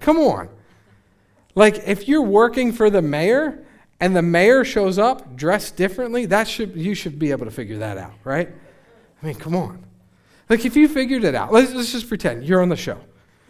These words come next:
New guy comes into work. They're doing an H R video. They're gonna, they're gonna train, video you how, while you train somebody else.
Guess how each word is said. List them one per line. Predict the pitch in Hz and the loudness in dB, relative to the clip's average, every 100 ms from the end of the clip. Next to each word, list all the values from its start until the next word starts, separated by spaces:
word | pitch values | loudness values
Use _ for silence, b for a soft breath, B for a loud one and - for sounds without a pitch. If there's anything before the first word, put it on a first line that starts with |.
| - | -14
New | 160 220 | -2 0
guy | 254 233 202 | 4 4 4
comes | 202 175 160 | 0 -2 -2
into | 156 | -2
work. | 117 120 120 | -4 -6 -6
They're | 160 | -4
doing | 160 165 156 | -2 0 0
an | 147 | -2
H | 160 165 | -4 0
R | 165 147 | 0 0
video. | 123 123 127 131 | -2 -6 -4 -2
They're | 131 | -2
gonna, | 151 135 117 | -4 -4 -8
they're | 135 139 | -10 -8
gonna | 131 | -8
train, | - 170 160 160 147 | -8 -6 -4 -6 -8
video | 156 180 196 | -4 -2 0
you | 170 175 | 0 0
how, | 156 143 147 | -4 -6 -4
while | 143 | -4
you | 139 131 | -4 -8
train | - 131 127 | -12 -14 -14
somebody | 131 120 107 | -14 -10 -10
else. | 110 | -12